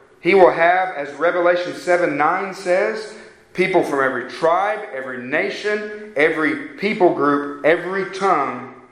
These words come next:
will be before his throne. Not just for a particular nation. And it says, "For God so loved the world," the word "so," it just emphasizing the greatness of it. The greatness of it. So much,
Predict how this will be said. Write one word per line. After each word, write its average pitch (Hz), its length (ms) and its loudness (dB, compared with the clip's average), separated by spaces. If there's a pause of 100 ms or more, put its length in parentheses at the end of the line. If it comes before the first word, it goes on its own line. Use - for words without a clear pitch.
(640)
will 127 120 -4
be 135 120 4
before 135 380 0
his 120 240 -10
throne. 98 440 -6 (420)
Not 120 240 0
just 131 200 -2
for 123 160 -2
a 117 40 -8
particular 120 480 -4
nation. 104 380 -4 (1400)
And 151 120 6
it 156 80 4
says, 170 220 4
"For 160 180 2
God 156 320 2
so 190 300 2
loved 190 220 6
the 185 60 0
world," 180 320 2
the 160 60 -2
word 160 260 -2
"so," 180 460 -2
it 147 160 -12
just 151 260 -14
emphasizing 160 800 -2 (200)
the 156 100 2
greatness 156 640 -4
of 120 200 -8
it. - 200 -18 (920)
The 139 100 2
greatness 151 600 -2
of 104 200 -6
it. - 200 -12 (640)
So 175 320 6
much, 143 320 0